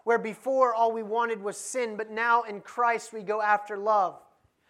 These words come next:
We go after love not only with God, but with each other. And we don't take our place away from God's people, but we continue to gather with them and to celebrate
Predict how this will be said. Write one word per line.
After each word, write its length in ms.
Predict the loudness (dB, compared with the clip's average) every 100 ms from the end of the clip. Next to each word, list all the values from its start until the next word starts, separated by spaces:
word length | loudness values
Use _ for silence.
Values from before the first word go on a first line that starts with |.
| _ -8
We 100 | 0
go 140 | 4
after 300 | 4 2 -4
love 320 | 2 4 4
not 180 | 2 -4
only 200 | -2 -4
with 220 | -4 -2
God, 300 | 6 8 8
but 120 | 4
with 160 | -6 -8
each 240 | -10 -8
other. 320 | -4 -4 -6 -14 _ _ _ -8
And 80 |
we 100 | -6
don't 380 | -4 2 2 2 -4 _ _ _ _ _ _ _ _
take 340 | -4 2 2 2
our 160 | 0
place 420 | 0 -2 -2 -2
away 480 | -6 -2 4 4 4
from 260 | -2 -8 0
God's 280 | 2 2 0
people, 300 | -12 -10 -6
but 220 | -4 -4
we 320 | -4 -6 -6 -18 _ _ _ _ _ _ _ _
continue 680 | -10 -8 -8 -6 -4 -2 -4
to 140 | -6 -6
gather 460 | 0 2 2 2
with 340 | 0 -2 -4 -4
them 200 | -4 -4
and 160 | -8
to 100 | -8
celebrate 720 | -10 -2 0 0 0 -2 -2